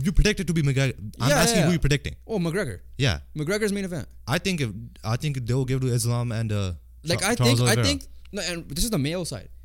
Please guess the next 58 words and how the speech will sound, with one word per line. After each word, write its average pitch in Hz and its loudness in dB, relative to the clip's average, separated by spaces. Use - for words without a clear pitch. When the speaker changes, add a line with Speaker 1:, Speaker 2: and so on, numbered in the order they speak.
Speaker 2:
We 175 -4
forgot 208 -2
to 214 0
add 160 -4
Valentina 147 -2
Shevchenko 139 -6
or 139 -2
Weili 131 -4
Zhang 123 -6
in 113 -6
this, 107 -8
in 123 -6
this 113 -6
process, 104 -12
right? 120 -8
Or 127 -8
I 120 -6
guess 117 -6
Grasso 117 -8
technically, 113 -10
but 123 -6
to 156 -2
be, 147 2
like, 135 0
one 135 -2
of 127 -4
the, 123 -4
like, 123 -6
the - -8
opening 120 -6
fight 101 -10
or 101 -10
the 104 -10
second 104 -8
fight. - -16
Let's - -8
just - -8
say, 110 -8
Speaker 1:
Well, 90 -8
yeah, 147 0
they 104 0
Speaker 2:
like, 175 0
they 214 4
could 226 0
do 254 0
what 254 -2
they 208 -2
did 180 -2
a 190 -4
couple 185 -10
of 165 -6
years 170 -4
ago 190 -6
when 180 -6
they 170 -6
did 160 -6
Gaethje 143 -6
versus, 139 -6